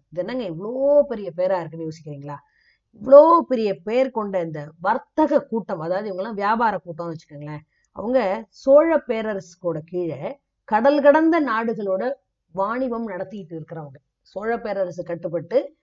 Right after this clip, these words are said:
ஆனா கடல் கடந்து வாணிபம் நடத்திட்டு இருக்கிறவங்களுக்கு இந்த மாதிரி பேரு. "நானா தேசத்து திசை ஆயிரத்து ஐந்நூற்றுவர் அப்படின்னு,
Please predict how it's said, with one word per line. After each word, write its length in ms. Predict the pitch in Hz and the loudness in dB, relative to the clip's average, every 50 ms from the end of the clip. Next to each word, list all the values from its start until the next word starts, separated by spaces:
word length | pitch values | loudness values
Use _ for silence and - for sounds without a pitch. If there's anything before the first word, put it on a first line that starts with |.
| _ _ - | _ _ -12
ஆனா 260 | - 254 277 320 339 | -6 -4 -2 -2 -2
கடல் 320 | 330 - 269 269 294 302 | 0 2 2 4 4 4
கடந்து 280 | 262 262 262 262 277 277 | 4 4 2 4 4 4
வாணிபம் 400 | 240 214 208 208 202 196 208 214 | 4 2 -2 -6 -6 -8 -8 -10
நடத்திட்டு 400 | 190 165 175 170 196 175 151 160 | -10 -12 -14 -14 -16 -14 -14 -12
இருக்கிறவங்களுக்கு 420 | 160 170 156 147 147 147 160 156 | -12 -10 -10 -10 -10 -12 -12 -10
இந்த 180 | 285 269 208 180 | -10 -8 -8 -8
மாதிரி 220 | 165 160 175 180 | -8 -8 -8 -10
பேரு. 260 | 160 160 156 151 156 _ | -8 -10 -10 -10 -12 _
"நானா 500 | 165 170 170 180 190 202 208 208 214 214 | -16 -12 -10 -8 -8 -6 -6 -4 -4 -4
தேசத்து 720 | 202 175 180 175 175 170 180 185 151 - - 262 254 196 | -4 -4 -4 -6 -6 -4 -6 -8 -6 -6 -6 -6 -4 -4
திசை 400 | 156 170 175 175 - 240 233 240 | -6 -10 -10 -6 -4 -2 -2 -2
ஆயிரத்து 600 | 226 190 185 185 175 175 165 165 165 - - - - 160 | -2 -2 -2 -2 -2 -4 -4 -6 -6 -6 -6 -6 -6 -6
ஐந்நூற்றுவர் 800 | 175 196 220 220 214 208 196 185 156 170 165 156 151 160 160 147 | -6 -6 -6 -6 -8 -8 -8 -10 -10 -12 -10 -8 -8 -8 -8 -10
அப்படின்னு, 340 | - 156 - 151 143 139 143 | -12 -16 -16 -16 -16 -16 -16